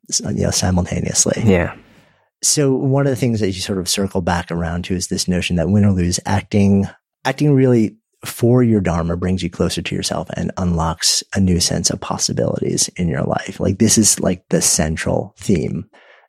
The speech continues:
Speaker 1: that you keep coming back to. And you talk about other mechanisms, um, other, there, there are essentially eight different paths. We talked about some of them in this conversation. But, you know, like, fundamentally, the notion that there is something that, that exists within all of us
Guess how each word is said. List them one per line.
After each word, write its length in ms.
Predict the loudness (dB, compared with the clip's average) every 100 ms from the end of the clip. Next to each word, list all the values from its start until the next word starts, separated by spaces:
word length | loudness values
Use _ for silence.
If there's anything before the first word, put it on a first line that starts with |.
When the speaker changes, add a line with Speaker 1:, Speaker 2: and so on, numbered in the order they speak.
| -2
Speaker 1:
that 120 | -2
you 100 | -2
keep 240 | 0 0
coming 260 | 2 0 2
back 240 | 0 -2
to. 80 | 2
And 100 | 4
you 80 | 4
talk 220 | 2 0
about 240 | 2 2
other 220 | 2 0 0
mechanisms, 720 | 0 0 -2 -2 -2 -2 -4
um, 340 | -4 -6 -6 -6
other, 260 | -4 -4
there, 140 | -4 -4
there 160 | -6 -6
are 60 |
essentially 380 | -2 -2 0 -2
eight 160 | 0 0
different 300 | -2 -4 -6
paths. 340 | -6 -6 -4
We 80 | -4
talked 240 | -4 -6 -4
about 180 | -2
some 180 | 0 0
of 60 | 2
them 120 | 0
in 60 | 0
this 140 | -4
conversation. 680 | -6 -6 -2 -2 -2 -2 -6 -10 -20 -20 -20 _ -20 _ _
But, 120 | 0
you 80 | 2
know, 60 | 0
like, 140 | 0
fundamentally, 840 | -2 0 2 0 0 0 0 -4 -10 _ _ -4
the 160 | 2 4
notion 880 | 4 4 4 2 2 0 -2 0 0
that 300 | 0 -2 -2
there 240 | 2 4
is 100 | 2
something 320 | 0 -2 -2
that, 220 | -2 -2 -6 -16 -4
that 320 | 0 0 0
exists 440 | -2 0 0 2
within 340 | 0 0 0 -2
all 260 | -2 -4
of 80 | -2
us 320 | -2 0 -2